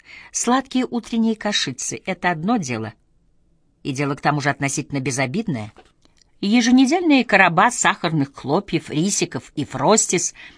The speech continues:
заказывались матерью по телефону и доставлялись вместе с остальными припасами мистером Нилли, неизменно называвшим меня молодым человеком и водившим фургончик магазинчика «Ричс»,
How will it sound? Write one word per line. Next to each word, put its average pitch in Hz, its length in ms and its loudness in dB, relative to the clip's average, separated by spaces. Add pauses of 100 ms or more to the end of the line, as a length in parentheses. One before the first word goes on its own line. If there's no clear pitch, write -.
(160)
заказывались 165 800 2
матерью 208 400 2
по 214 100 -2
телефону 277 520 0
и 226 40 2
доставлялись 156 720 2
вместе 185 320 0
с 196 120 -2
остальными 202 560 2
припасами 135 720 -2 (260)
мистером 254 600 4
Нилли, 131 400 0 (220)
неизменно 170 760 4 (180)
называвшим 170 720 4
меня 165 480 2 (180)
молодым 175 560 4
человеком 151 760 2 (280)
и 190 80 0
водившим 180 560 4
фургончик 170 640 2
магазинчика 170 960 2 (100)
«Ричс», - 760 -2